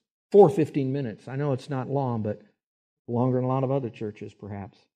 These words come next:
And they pray. And they don't pray for all the people that are sick in the church. Most of the time, they pray for, "Did this message sink into my heart, your heart, our heart, and those that are gonna hear it? Our lives being changed by the Word of God."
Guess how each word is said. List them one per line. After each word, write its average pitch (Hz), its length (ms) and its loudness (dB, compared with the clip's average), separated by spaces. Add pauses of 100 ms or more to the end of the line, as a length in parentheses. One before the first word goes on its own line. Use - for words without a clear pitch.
(500)
And 117 100 -10
they 147 120 -4
pray. 120 500 -8 (680)
And 120 100 -2
they 160 40 2
don't 208 160 0
pray 175 240 2
for 165 180 -2
all 151 180 2
the 147 60 0
people 151 280 -4
that 147 100 0
are - 20 -6
sick 135 260 -8
in 120 80 -8
the 113 60 -8
church. 107 460 -12 (560)
Most 160 260 2
of 165 80 0
the 165 60 -2
time, 117 320 -2
they 107 80 -2
pray 117 280 -6
for, 113 160 -8
"Did 113 160 -8
this 139 220 -2
message 131 460 -8
sink 127 260 -6
into 120 160 -8
my 123 240 -6
heart, 131 360 -8
your 131 200 -6
heart, 127 400 -8
our 123 220 -6
heart, 120 420 -8 (380)
and 107 100 -10
those 117 180 -2
that 123 80 -6
are 123 40 -8
gonna 123 160 -8
hear 123 260 -10
it? - 140 -16 (480)
Our 110 160 -4
lives 135 320 -4
being 135 240 -6
changed 123 420 -12
by 110 100 -12
the 113 80 -10
Word 120 220 -8
of 120 120 -10
God." 104 320 -18